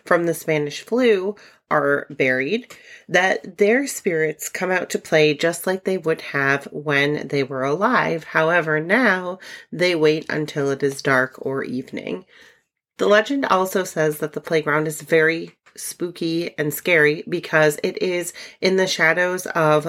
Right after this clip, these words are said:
limestone, so it is very dark and shadowy to begin with and kind of scary. Plus, it's next to a cemetery, so it just fuels that fire of the urban legend.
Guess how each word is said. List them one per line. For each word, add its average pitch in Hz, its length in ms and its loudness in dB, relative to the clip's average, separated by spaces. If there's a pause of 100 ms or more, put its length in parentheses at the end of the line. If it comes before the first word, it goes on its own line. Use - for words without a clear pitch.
limestone, 165 800 0 (320)
so 170 300 2
it 180 160 -2
is 170 140 -6
very 170 400 2
dark 147 640 2
and 156 280 2
shadowy 151 600 2
to - 160 -12
begin 160 340 2
with 156 260 4 (280)
and 185 120 -6
kind 160 280 2
of 147 100 0
scary. 139 500 -2 (120)
Plus, 233 280 0
it's 208 200 -4
next 202 240 -4
to 196 120 -6
a 185 60 -4
cemetery, 147 720 -4 (220)
so 156 560 2
it 185 160 2
just 185 240 -4
fuels 165 400 0
that 156 340 2
fire 143 420 2
of 143 280 -4
the 135 160 -4
urban 143 280 -4
legend. - 540 -6